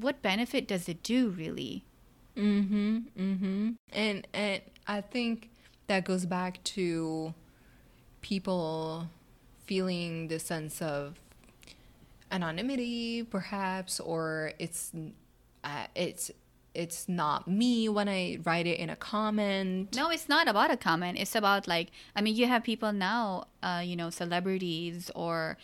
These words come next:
Speaker 1: people that everyone know, and they would just say something to another person online, another celebrity, another well-known person. And it's like, <laughs> "What, what are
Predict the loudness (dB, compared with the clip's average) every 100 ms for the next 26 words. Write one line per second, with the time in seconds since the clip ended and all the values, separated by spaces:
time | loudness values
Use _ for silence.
0 | -16 -6 -2 0 0 -2 -2 0 0 0
1 | 0 -2 -6 -12 _ 2 4 4 4 2
2 | 0 2 2 4 2 -2 0 -2 -2 0
3 | 0 2 0 2 0 0 -2 -2 0 2
4 | 2 0 -2 0 0 0 0 0 -2 -2
5 | 0 2 2 0 0 -2 -4 -6 -6 -8
6 | -6 -8 -14 -20 -20 -20 -2 2 2 4
7 | 2 2 2 4 4 2 -2 2 2